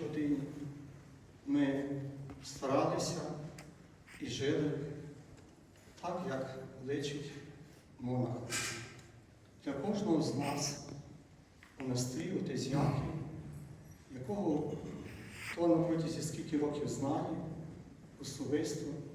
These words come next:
отця Якова тут у Уневі, знає з тисяча дев'ятсот дев'яносто третього року,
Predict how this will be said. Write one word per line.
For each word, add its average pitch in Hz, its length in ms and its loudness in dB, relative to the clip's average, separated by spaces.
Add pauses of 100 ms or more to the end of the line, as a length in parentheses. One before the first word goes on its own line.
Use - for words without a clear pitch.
(920)
отця - 200 -4
Якова - 540 2
тут - 160 -2
у - 180 -2
Уневі, 170 400 0 (840)
знає 139 300 2
з 139 60 2
тисяча - 460 -2
дев'ятсот 120 580 0
дев'яносто 123 480 -2 (100)
третього 139 460 -2
року, - 360 2